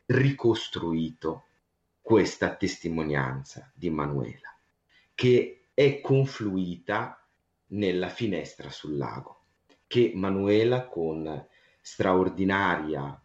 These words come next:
generosità, perché l'amore è condivisione, come sempre detto, ha voluto offrire all'Associazione Culturale Internazionale Musicale Ettore Bastianini,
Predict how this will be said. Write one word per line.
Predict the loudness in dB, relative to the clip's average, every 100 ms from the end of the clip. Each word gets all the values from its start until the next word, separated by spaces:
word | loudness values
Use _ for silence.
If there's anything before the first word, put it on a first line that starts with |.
| _ _
generosità, | -8 0 2 2 0 -4 -6 -10 -8 -6 -8 -12 _ _ _ _ _ _
perché | 0 0 2 2
l'amore | 4 2 2 2 2 2 0
è | -2
condivisione, | -2 -2 -2 -4 -8 -8 -2 0 0 -4 -6
come | -10 -10
sempre | -6 -2 -2 -4 -4 0
detto, | 0 0 -4 -4 -4 -4 _ _ _ _ _ _
ha | 2 6
voluto | 8 8 6 2 0
offrire | 0 -2 0 2 2 2 -2 -6 _ _ _ _
all'Associazione | 2 4 2 0 -4 -6 -6 -6 -8 0 2 2 0 -4 -10 _ -20 -20 -20
Culturale | -8 -8 0 2 2 2 0
Internazionale | -2 -6 -8 -8 -6 -2 -2 -2
Musicale | -4 -8 -8 -4 -2 0 2
Ettore | 0 -2 -4
Bastianini, | -4 -6 -4 0 0 0 -2 -4